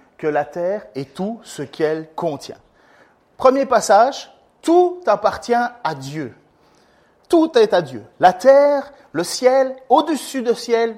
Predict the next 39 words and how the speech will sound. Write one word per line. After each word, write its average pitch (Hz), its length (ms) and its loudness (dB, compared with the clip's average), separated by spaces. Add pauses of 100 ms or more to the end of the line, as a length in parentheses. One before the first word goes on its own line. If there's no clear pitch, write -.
(140)
tout 370 260 4
appartient 220 440 -2
à 180 160 -4
Dieu. 120 160 -14
Donc, 294 280 2
premier 254 320 -6
point 247 460 -6
que 185 240 -4 (280)
le 156 120 -4
peuple 277 400 2
de 180 80 -6
Dieu 175 400 -6
apprenait, 175 540 -2
déjà, 151 400 -6
c'est - 160 -14
d'abord 123 420 -4
d'obéir 127 440 -8
à 123 60 -4
Dieu, 214 220 -12
de 220 80 -8
l'aimer, 156 420 -8
de 170 120 -10
lui 123 160 -10
placer 135 360 -12
sa 135 140 -14
confiance 123 420 -12
en 135 100 -6
lui, 294 140 -8
de 196 80 -6
lui 139 140 -6
obéir, 151 440 -6 (340)
et 170 80 2
en 180 60 0
même 196 160 -4
temps 311 160 -2
de 254 60 -6
savoir 165 320 -2
une 151 100 -8
chose, 330 380 -10